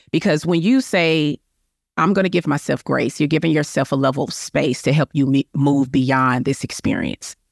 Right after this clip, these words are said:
Okay, 'cause we're talking about overcoming now. So that means we wanna move past this current feeling. So giving yourself this grace, it helps you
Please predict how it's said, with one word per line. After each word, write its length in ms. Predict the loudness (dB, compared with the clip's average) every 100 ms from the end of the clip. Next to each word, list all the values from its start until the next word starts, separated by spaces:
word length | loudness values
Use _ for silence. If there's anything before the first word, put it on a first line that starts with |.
| _ _ _ _ -2
Okay, 180 | 0
'cause 160 | 0 0
we're 60 | 0
talking 260 | 0 0
about 200 | 0 0
overcoming 600 | 0 -2 -2 0 0 0
now. 280 | -4 -4 -6 -12 _ _ _ _
So 100 | -2
that 140 | 0 2
means 220 | 2 2
we 100 | 0
wanna 220 | 2 2
move 340 | 2 2 0 -2
past 760 | -2 0 2 0 -2 -8 -12 -4
this 220 | -2 -2
current 300 | 0 -2 -2
feeling. 340 | -2 -4 -4 -2
So 260 | 0 0
giving 280 | 0 0 2
yourself 340 | 0 0 -2
this 180 | -2 -4
grace, 500 | -2 0 2 0 -6 -20 _ _ _ -4
it 160 | -2 0
helps 480 | 0 0 -2 -4
you 480 | 0 2 2 2 -2